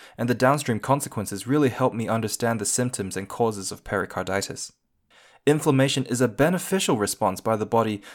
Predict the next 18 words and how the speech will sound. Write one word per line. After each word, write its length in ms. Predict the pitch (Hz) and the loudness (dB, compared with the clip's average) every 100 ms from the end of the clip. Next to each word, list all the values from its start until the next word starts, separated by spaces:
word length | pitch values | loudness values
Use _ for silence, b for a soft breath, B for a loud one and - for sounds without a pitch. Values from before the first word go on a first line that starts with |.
| B | B
to 160 | 120 | -2
foreign 360 | - 151 151 143 | 2 4 4 2
invaders 640 | 110 117 120 123 98 90 - | 0 2 4 4 0 -4 -6
or 100 | 107 | -4
dead 240 | 107 107 | -2 -2
tissue. 400 | - 131 - - - _ _ _ B B B | -2 -2 -2 -8 -12 _ _ _ B B B
The 80 | 113 | 4
body 340 | 123 123 120 - | 6 6 4 -4
recognizes 800 | 120 127 147 139 127 117 107 101 | 0 2 2 0 0 2 0 -4
the 160 | - 85 | -6 -6
injury, 460 | 95 95 92 92 _ B B | -6 -8 -10 -12 _ B B
recruits 560 | 113 - 165 202 196 139 | -6 -2 2 2 0 -2
white 300 | 131 123 110 | 4 4 4
blood 200 | 104 - | 0 0
cells 200 | 104 - | -4 -4
from 160 | 104 | -6
the 100 | 101 | -6
blood. 300 | - 98 95 | -4 -4 -6